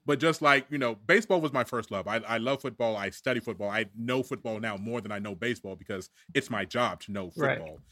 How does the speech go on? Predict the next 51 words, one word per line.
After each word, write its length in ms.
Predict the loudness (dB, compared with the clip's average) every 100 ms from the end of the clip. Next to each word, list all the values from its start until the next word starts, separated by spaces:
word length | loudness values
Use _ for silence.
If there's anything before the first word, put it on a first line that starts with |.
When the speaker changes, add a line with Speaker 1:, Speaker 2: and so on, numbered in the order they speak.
| _ _
Speaker 1:
But 260 | -2 0 4
baseball 360 | 4 4 2
is 80 | 2
my 120 | -2
passion, 400 | -4 -4 -4 -6
and 100 | -10 0
I 100 | 0
would 180 | 0 -2
do 180 | -6 -4
anything 360 | -6 -6 -6 -10
to 120 | -10
be 240 | -8 -8
a 140 | -6 -6
Nats 300 | -4 -4 -6
beat 160 | -12 -10
writer 360 | -4 -2 -2 -6 _ _ _
in 100 | 0
my 120 | 2 2
younger 300 | 0 -4 -6
days, 200 | -10 -8
back 160 | -8 -8
before 240 | -6 -4
I 40 |
had 100 | -4
a 40 | -6
family, 340 | -6 -6 -6
when 160 | -6 -6
I 60 |
could 120 | -8 -10
travel 400 | -4 -4 -4 -6
around 200 | -8 -8
the 40 |
country, 240 | -8 -4
Speaker 2:
Right. 80 | -2
Speaker 1:
you 80 | -2
know, 60 | -6
those 220 | -8 -8
sorts 180 | -12 -14
of 80 | -16
things. 280 | -16 -16 _ _ 0
I 100 | 2
would 140 | 2
give 200 | 0 0
anything 360 | 0 -2 -4 -6
to 120 | -4
it 140 | -4 -4
be 280 | -4 -6 -6
on 240 | -4 -4 -4
a 100 | -8
baseball 640 | -8 -8 -10 -8 -8 -8
beat. 360 | -8 -12 -12 -18